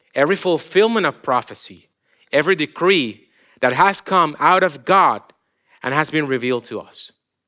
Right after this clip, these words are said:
So with such a vast resource of sustenance, imagine how deep and strong and wide our roots would be. And imagine how beautiful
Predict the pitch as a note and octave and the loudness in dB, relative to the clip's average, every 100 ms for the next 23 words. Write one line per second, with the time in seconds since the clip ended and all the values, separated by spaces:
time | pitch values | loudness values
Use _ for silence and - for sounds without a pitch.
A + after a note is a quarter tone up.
0 | _ _ _ _ _ _ _ _ _ _ | _ _ _ _ _ _ _ _ _ _
1 | _ - D3+ D#3 - - A#3 B3 A#3+ F3 | _ -4 -2 -2 -2 2 2 2 -2 0
2 | E3+ G3 G3 - D#3 G#3+ - - A#2 F#2+ | 4 4 2 -6 -2 -2 -2 -4 -4 -6
3 | - - - _ _ B2+ - - G#3+ - | -10 -16 -20 _ _ -4 -4 2 2 2
4 | - A2 F#2+ F#2+ - - _ _ _ - | -6 -8 -8 -14 -18 -20 _ _ _ -10
5 | D3 F3+ A#3+ A#3+ G3+ F3+ A#3 G#3 C#3+ G3+ | -4 0 2 0 -2 0 0 0 -2 -2
6 | D#3 - - _ _ _ - C3+ - - | -2 -6 -18 _ _ _ -14 -10 -6 2
7 | G3+ D#3+ A#2+ A2+ C3 C3 C#3 F#3 D3+ A2+ | 4 6 2 -2 -6 -6 -2 2 2 0
8 | - _ _ _ _ - G3 G3 D3+ D3+ | -6 _ _ _ _ 2 2 2 -2 -4
9 | - B2+ A2+ F2+ - _ _ _ _ _ | -4 -6 -6 -16 -20 _ _ _ _ _
10 | _ _ _ _ _ _ _ _ - C#3 | _ _ _ _ _ _ _ _ -6 -2
11 | D#3 F3 E3+ D#3+ D#3 A#2 C3+ C3+ - C3 | -2 -4 -4 -2 -4 -4 -4 -4 -2 -2
12 | B2 | -2